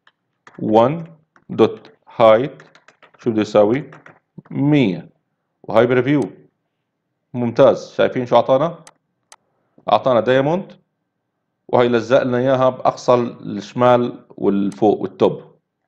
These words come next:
ماشي؟ طيب، خلينا نشيل التوب هذه والليفت هذه، خلص عرفناها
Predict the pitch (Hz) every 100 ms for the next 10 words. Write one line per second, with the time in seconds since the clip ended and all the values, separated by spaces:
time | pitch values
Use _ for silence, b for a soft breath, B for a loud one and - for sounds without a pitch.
0 | _ _ _ 117 104 - 165 170 b b
1 | b b b 113 104 - 139 160 147 131
2 | 143 139 127 117 113 110 110 - - -
3 | - - - - - 117 95 - 107 110
4 | 104 139 156 - - 120 101 107 - -
5 | - 104 107 104 104 - 95 92 110 104
6 | 131 180 -